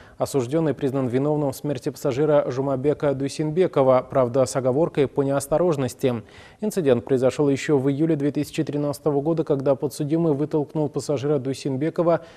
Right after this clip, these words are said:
из салона автобуса за то, что у него не оказалось денег на оплату проезда. В итоге мужчина упал на землю, ударившись головой о бордюр,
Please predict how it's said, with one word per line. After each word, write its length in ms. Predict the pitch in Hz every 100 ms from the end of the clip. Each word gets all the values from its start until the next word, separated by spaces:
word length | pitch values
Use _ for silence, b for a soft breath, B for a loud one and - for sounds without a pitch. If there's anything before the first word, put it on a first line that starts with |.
| B
из 160 | 196 180
салона 380 | 175 151 147 139
автобуса 480 | - 170 165 -
за 180 | 135 135
то, 160 | - 160
что 240 | - 156
у 100 | 147
него 280 | 139 131 156
не 80 | 175
оказалось 540 | 143 151 135 147 147
денег 380 | 123 135 139 -
на 160 | 143 127
оплату 340 | 139 127 131
проезда. 580 | 117 120 120 110 120 123 B B B
В 100 | 165
итоге 220 | 180 214 208
мужчина 380 | 202 - 180 165
упал 300 | - 147 135
на 140 | 123
землю, 320 | 135 180 180
ударившись 640 | 180 147 139 139 - 143
головой 340 | 127 131 127 147
о 120 | 143
бордюр, 520 | 131 139 143 180 147